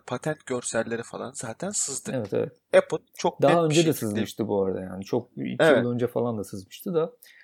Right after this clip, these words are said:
Speaker 2: Hani bu kadar bir ürün hakkında somut bilgilerimiz yoktu.
Speaker 1: Ya, e, A R konusunda birkaç sunumdur çok üstünde duruyorlar.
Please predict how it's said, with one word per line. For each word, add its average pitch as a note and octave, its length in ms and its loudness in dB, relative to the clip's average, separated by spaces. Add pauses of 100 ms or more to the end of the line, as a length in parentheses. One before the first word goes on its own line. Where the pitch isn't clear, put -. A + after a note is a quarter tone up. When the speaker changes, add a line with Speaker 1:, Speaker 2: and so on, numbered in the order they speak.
(140)
Speaker 2:
Hani B2+ 180 -6
bu D3+ 100 -2
kadar C3 360 6
bir B2+ 140 4
ürün B2+ 140 0
hakkında A2+ 340 -4
somut A2 320 -6
bilgilerimiz G#2 500 -2
yoktu. A2 380 -6 (1400)
Speaker 1:
Ya, A2+ 180 -8 (720)
e, C3 180 2
A D3 100 8
R - 20 0
konusunda C#3+ 760 -4
birkaç - 240 -4
sunumdur C3+ 520 -12
çok - 200 -12
üstünde - 380 -8
duruyorlar. A2+ 520 -8